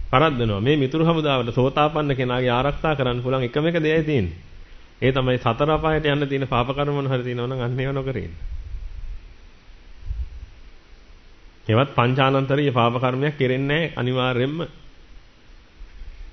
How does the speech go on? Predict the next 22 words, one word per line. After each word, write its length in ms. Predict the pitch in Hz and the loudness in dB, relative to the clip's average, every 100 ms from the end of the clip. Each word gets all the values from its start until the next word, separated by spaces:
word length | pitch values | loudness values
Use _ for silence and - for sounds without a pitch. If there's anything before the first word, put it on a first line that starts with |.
| - - - | -14 -16 -2
අර 160 | 113 | 2
ස-, 220 | 131 127 120 | 4 2 0
මි-, 220 | 120 123 110 113 107 | -2 -2 -4 -6 -4
අර 140 | 120 156 - - - - | 0 -2 -4 -16 -20 -4
සතුරු 320 | 123 123 139 | 0 4 6
හමුදාව 400 | 139 139 135 135 | 6 4 2 2
විසින් 240 | 139 156 | 2 2
ඒක 200 | 131 143 | 0 0
කරන්න 320 | 131 127 143 143 | 0 0 2 2
හැදුවොත්, 340 | 127 156 107 - - - - - - - - - - - | 2 2 0 -2 -8 -8 -12 -20 -20 -18 -14 -12 -14 -2
මිතුරු 280 | 127 151 160 | 0 2 4
හමුදාව 340 | 123 120 143 | 2 2 2
ඒක 140 | 156 160 | 2 2
වළක්වනවා. 500 | 151 151 - 95 104 | 2 0 0 -2 -2
මිතුරු 220 | 117 143 | 0 2
හමුදාවට 440 | 143 139 131 131 | 2 2 0 0
පුළුවන් 320 | 120 123 - | -2 -2 -2
ඔච්චරයි, 380 | 139 - 160 113 | -4 0 2 2
පින්වතුනි. 420 | 98 95 92 92 - | 0 -6 -8 -12 -12
පව් 200 | - 110 | -2 0
කර, 160 | 139 139 135 117 - | 0 -2 -4 -8 -6
පව් 180 | - | 0